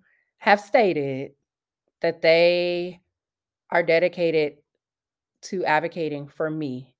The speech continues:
as a woman of color. And so there are just, like, questions, um, like, about culture, about, uh,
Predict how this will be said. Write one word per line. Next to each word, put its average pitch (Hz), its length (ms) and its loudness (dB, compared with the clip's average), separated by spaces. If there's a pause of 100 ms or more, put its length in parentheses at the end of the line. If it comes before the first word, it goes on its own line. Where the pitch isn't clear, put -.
(100)
as 151 180 -4
a 147 100 -2
woman 143 260 -8
of 143 80 -16
color. - 440 -12 (680)
And 165 180 -4
so 147 580 0 (420)
there 208 160 6
are 214 40 6
just, 202 240 0
like, 185 220 2
questions, 160 1200 -2
um, 156 380 -4 (180)
like, 139 300 -8 (100)
about 160 400 -2
culture, 208 640 4
about, 147 500 -2
uh, 143 580 -6